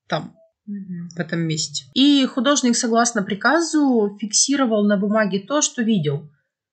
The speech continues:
Speaker 1: Поэтому все эти рисунки были документальными свидетельствами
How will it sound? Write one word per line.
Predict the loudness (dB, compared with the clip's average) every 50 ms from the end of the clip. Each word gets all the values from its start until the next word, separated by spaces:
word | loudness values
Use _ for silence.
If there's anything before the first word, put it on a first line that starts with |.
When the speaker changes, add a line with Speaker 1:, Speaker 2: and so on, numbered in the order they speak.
| _ _ _ _ -4
Speaker 1:
Поэтому | 0 0 0 2 2 4 4 4 4 4
все | 4 2 4 4 4 2
эти | 4 2
рисунки | 2 2 2 2 4 4 2 2 2 2
были | 2 2 2 2 2 0 0 -2
документальными | -4 -4 -2 0 0 2 2 2 2 2 2 2 2 0 0 0 0 0 -2
свидетельствами | -2 -4 -6 -6 -4 -4 -4 -2 -2 -4 -4 -4 -6 -4 -6 -4 -2 -2 -2 -4 -6